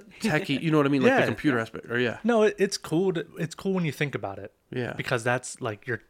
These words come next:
Speaker 2: you're traveling data across wire, and it's like, how does that even work?
Speaker 1: Yeah,
Speaker 2: You know what I mean?
Speaker 1: really? Okay,
Speaker 2: Um,
Speaker 1: how does it work? Real quick, like, how does, how does the internet and things
Speaker 2: so
Speaker 1: work?
Speaker 2: the easiest,
Speaker 1: Seriously.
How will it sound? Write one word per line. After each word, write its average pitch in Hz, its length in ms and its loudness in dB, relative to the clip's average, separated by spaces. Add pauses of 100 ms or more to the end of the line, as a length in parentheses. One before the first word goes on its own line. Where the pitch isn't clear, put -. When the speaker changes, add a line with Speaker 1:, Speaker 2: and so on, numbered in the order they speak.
Speaker 2:
you're 117 160 -4
traveling 120 580 -2
data 107 460 -2
across 107 560 -8
wire, 101 580 -6
and 101 340 -10
it's - 220 -10
like, 101 320 -4
how - 180 -2
does 113 140 -4
that 110 160 0
even 113 260 -6
work? 131 300 0
Speaker 1:
Yeah, 165 120 -2
Speaker 2:
You - 60 -2
know 135 60 -2
what 180 40 2
I 226 80 2
mean? 135 80 -2
Speaker 1:
really? 117 160 -10 (460)
Okay, 117 140 4
Speaker 2:
Um, 110 180 2
Speaker 1:
how 220 140 2
does 220 220 6
it 117 100 8
work? 107 260 2
Real 160 200 2
quick, - 320 0
like, 123 220 2
how 175 120 4
does, 180 180 4 (540)
how 208 120 -2
does 220 100 2
the 208 100 2
internet 165 280 6
and 113 80 -4
things 120 200 0
Speaker 2:
so 139 140 6
Speaker 1:
work? 139 200 0
Speaker 2:
the 135 200 -8
easiest, 156 220 2
Speaker 1:
Seriously. 143 400 4